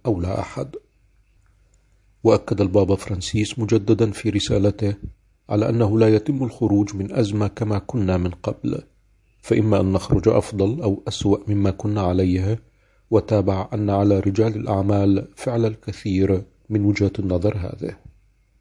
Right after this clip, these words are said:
وحث الأب الأقدس على توجيه الأنظار إلى الرب الذي علمنا الإبداع،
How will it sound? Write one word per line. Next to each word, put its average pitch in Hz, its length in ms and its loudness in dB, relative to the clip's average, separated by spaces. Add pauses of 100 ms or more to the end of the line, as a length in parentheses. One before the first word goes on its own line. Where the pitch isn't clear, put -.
(920)
وحث 101 440 0
الأب 110 220 2
الأقدس 135 480 0
على 107 180 2
توجيه 107 380 0
الأنظار 104 500 0
إلى 117 200 0
الرب 87 500 -2 (320)
الذي 101 260 2
علمنا 101 440 2
الإبداع، 92 600 -4